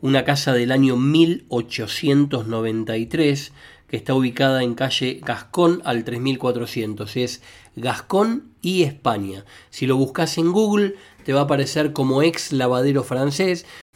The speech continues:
porque esta familia tenía un lavadero de ropa de blanco, lavaban toallas, manteles, toallones, sábanas, para hotelería. Y uno de sus clientes era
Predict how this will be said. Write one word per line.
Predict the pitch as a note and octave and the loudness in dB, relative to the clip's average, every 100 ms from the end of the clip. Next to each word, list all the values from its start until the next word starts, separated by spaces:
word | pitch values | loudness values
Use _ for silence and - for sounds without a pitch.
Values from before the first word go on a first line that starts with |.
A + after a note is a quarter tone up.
| - - _ - | -20 -20 _ -2
porque | C3+ C3+ | 0 4
esta | E3+ E3+ E3 | 2 4 2
familia | E3+ F#3+ G3 G3 D#3 | 2 2 2 0 2
tenía | C#3 C#3+ C#3+ | 4 6 8
un | C#3 C#3 | 8 8
lavadero | C#3 C#3 D#3+ E3 | 6 6 6 6
de | D3 | 6
ropa | C#3 D3+ C#3+ | 4 2 2
de | C3+ | 4
blanco, | C#3+ F#3 E3 C#3+ C#3 E3+ G#3 G2+ | 4 4 4 2 2 -2 -2 -10
lavaban | G#2 A2+ A#2 A2 G#2 G2 - | -4 0 0 0 -4 -8 -8
toallas, | - A2 C#3 C#3+ C3 A#2+ - A#2+ | -2 4 4 4 0 0 -2 -8
manteles, | G2+ G#2 C3+ B2+ A2+ G#2 | -6 0 0 2 -2 -6
toallones, | G#2+ G#2+ - B2 A2+ A2 - - - _ | -8 -6 -2 -2 -2 -6 -14 -20 -20 _
sábanas, | - C3+ B2 A#2 A#2+ C#3 - - - - - - | 0 4 4 4 0 -4 -10 -20 -20 -20 -20 -2
para | E3+ F3+ F3+ F3+ - | 0 2 2 -2 -6
hotelería. | C3 C3 B2 B2 A#2+ G#2+ G2 - _ _ _ _ _ | -6 -2 -2 0 -2 -4 -8 -16 _ _ _ _ _
Y | - D3+ | 0 4
uno | E3 | 6
de | D3+ | 6
sus | C#3+ D3+ C#3+ | 4 0 -2
clientes | - G3 G3 F3 F3 G3 - | 0 6 6 6 0 -4 0
era | C#3 D#3 E3 | 2 2 0